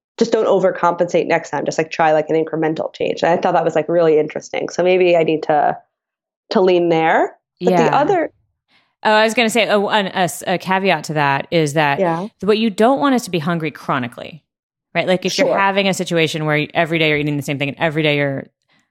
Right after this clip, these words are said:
Speaker 2: hungry at four o'clock and dinner's at seven, that's a
Speaker 1: Right.
Speaker 2: problem. It, but at that, yeah, you're right. That one time where you did an experiment and you ended up being a little too hungry, it's not the end of the world.
Speaker 1: Right. That's right. And I guess, I guess also, like,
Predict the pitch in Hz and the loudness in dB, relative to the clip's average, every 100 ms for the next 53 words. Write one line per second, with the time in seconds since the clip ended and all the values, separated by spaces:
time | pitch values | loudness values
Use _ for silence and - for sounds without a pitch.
0 | _ - 175 160 147 - 151 139 175 151 | _ -4 0 2 0 2 0 0 2 2
1 | 143 - 143 135 139 147 139 127 - 170 | 0 -2 -2 -2 -4 -4 -4 -6 -2 0
2 | 147 135 131 - - _ _ 160 139 143 | 2 0 -2 -6 -18 _ _ 0 2 0
3 | - 139 120 117 185 - 185 175 170 170 | 0 0 -2 -2 -2 0 0 0 0 0
4 | 147 147 175 123 156 147 165 214 220 214 | -2 0 0 0 -2 0 2 4 2 2
5 | 185 151 139 143 143 - _ - 160 175 | 2 2 0 -4 -8 -14 _ -2 2 4
6 | 170 151 - 185 175 156 147 117 151 151 | 2 0 0 0 2 2 0 -2 -4 -2
7 | 156 156 156 143 151 151 147 139 151 170 | -2 0 -2 -2 -2 -2 -6 -6 -4 -2
8 | 143 143 - 147 135 123 - - - _ | -2 -4 -4 -6 -6 -10 -12 -16 -18 _
9 | _ _ _ _ - 180 - - - _ | _ _ _ _ -2 0 0 -4 -10 _
10 | _ _ _ - 202 139 98 - 226 226 | _ _ _ -4 -2 0 0 0 2 2
11 | 240 240 - _ _ _ 214 220 202 185 | 2 -2 -12 _ _ _ -2 0 0 0
12 | 180 165 160 160 - | 0 -2 -2 -4 -8